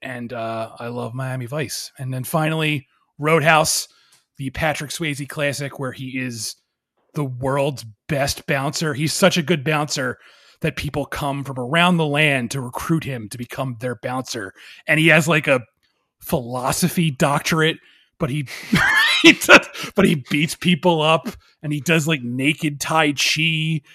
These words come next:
and, uh, Sam Elliott is in it. It's, it's so fucking good. I love Roadhouse with, like, every fiber of my being. I will never get sick of watching the movie Roadhouse, where,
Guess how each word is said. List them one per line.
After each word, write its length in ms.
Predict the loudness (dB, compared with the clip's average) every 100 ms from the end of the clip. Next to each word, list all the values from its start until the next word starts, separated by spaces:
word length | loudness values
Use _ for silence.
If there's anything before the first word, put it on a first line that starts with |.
| -20 _ _ -6
and, 380 | -4 -4 -6 -8
uh, 180 | -10 -6
Sam 440 | -4 0 0 0 0
Elliott 460 | 0 2 2 2
is 200 | 0 0
in 120 | 0
it. 200 | 0 -2 -2
It's, 360 | -4 -4 -6
it's 180 | -6 -8
so 360 | -8 -4 -2 -2
fucking 400 | -2 -6 -6 -10
good. 260 | -4 -4 -4 -6
I 120 | -4
love 460 | -4 -6 -8 -8 -8
Roadhouse 560 | -10 -8 -10 -10 -14
with, 180 | -16 -16
like, 300 | -16 -16 -20 _ _ _ _ _ -8
every 320 | -6 -4 -6
fiber 560 | -6 -4 -4 -4 -6 -6
of 140 | -6
my 180 | -8 -10
being. 320 | -10 -10 -8
I 100 | -4
will 120 | -4
never 320 | -2 -2 -2 -4
get 160 | -8
sick 380 | -10 -12 -12 -16 _ _ _ _
of 140 | -12 -4
watching 580 | -4 -2 -4 -6 -12 -14
the 120 | -12
movie 260 | -10 -8
Roadhouse, 600 | -10 -10 -10 -10 -10 -8 -8
where, 340 | -6 -6 -8